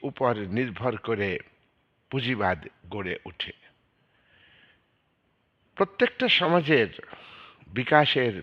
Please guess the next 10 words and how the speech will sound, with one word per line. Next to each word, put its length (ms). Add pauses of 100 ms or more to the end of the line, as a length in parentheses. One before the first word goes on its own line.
পিছনে 480 (1160)
উৎপাদন 840 (240)
ব্যবস্থার 640 (120)
উন্নতি, 640 (640)
উৎপাদন 560
ব্যবস্থার 440 (120)
পরিবর্তন 760 (1600)
কাজ 260
করে। 260 (840)
উৎপাদন 640